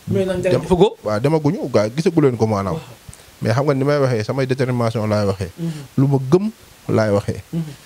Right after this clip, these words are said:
Speaker 2: Waxee ma wax boo xamante ne damay ñëw si làmb ji di muusantoo kenn.
Speaker 1: Mhm.
Speaker 2: Xalaatuma loolu si làmb.
Speaker 1: Di teg ay pre-, ay, ay lay daal.
Speaker 2: Billaahi wallaahi wa taala, loolu xalaatuma ko si làmb.
Speaker 1: Mhm.
Speaker 2: Ni ma waxee nii, ni may jëfee moo gën a foor ni may waxee.
Speaker 1: Mhm.
Speaker 2: Ndax li may daj entraînement,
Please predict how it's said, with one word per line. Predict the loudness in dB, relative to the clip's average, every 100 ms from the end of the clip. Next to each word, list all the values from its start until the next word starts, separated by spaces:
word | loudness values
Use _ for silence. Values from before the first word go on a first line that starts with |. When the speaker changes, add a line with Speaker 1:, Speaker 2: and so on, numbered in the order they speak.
| -20 -2
Speaker 2:
Waxee | 0 2
ma | 0
wax | 0 0
boo | 0
xamante | 0 0 0
ne | 0
damay | 0
ñëw | 0 0
si | 0
làmb | 0 0
ji | 0
di |
muusantoo | 0 0 0 0 -2 -2
kenn. | -2 0 -4 -10
Speaker 1:
Mhm. | -12 -12 -16 -20 -20 -6
Speaker 2:
Xalaatuma | -2 0 0 0
loolu | 0 0
si |
làmb. | -2 -2 -4 -10
Speaker 1:
Di |
teg | -6 -4
ay | -4
pre-, | -6 -10 -4
ay, | -4 -4
ay | -6 -6
lay | -6
daal. | 0
Speaker 2:
Billaahi | 2 4 4 2
wallaahi | 0 0 0
wa | -2
taala, | -2 -2 0 0
loolu | 0 0
xalaatuma | 0 0 -2
ko | -2
si | 0
làmb. | 0 0 -8 -8
Speaker 1:
Mhm. | -4
Speaker 2:
Ni | 0
ma | 2 2
waxee | 2 0
nii, | 0 -4 -8 -20 -20 -20 -20 -18 -6
ni | -2
may | 0
jëfee | 2 0 0
moo | -2
gën | 0 0
a |
foor | 0 0
ni | 0
may | 0
waxee. | 0 -2 -6
Speaker 1:
Mhm. | -6 -6 -8 -14 -8 -4 -2
Speaker 2:
Ndax | -2
li | 0
may | 0 0
daj | -2
entraînement, | -2 0 0 -2 -6